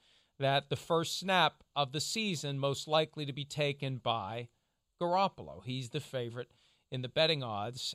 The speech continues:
And, uh, uh, minus, uh, I didn't hear you, Matt Casey. Minus what?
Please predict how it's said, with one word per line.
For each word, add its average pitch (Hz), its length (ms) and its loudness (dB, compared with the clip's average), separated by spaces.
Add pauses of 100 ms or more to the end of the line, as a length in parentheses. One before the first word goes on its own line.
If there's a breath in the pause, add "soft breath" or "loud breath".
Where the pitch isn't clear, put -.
(120)
And, 135 300 2 (240)
uh, 131 340 8 (340)
uh, 104 180 -10 (120)
minus, 160 540 6
uh, 151 100 10
I 160 120 12
didn't 165 180 4
hear 160 100 6
you, 139 100 4
Matt 131 200 4
Casey. 143 320 4
Minus 147 320 4
what? 135 240 8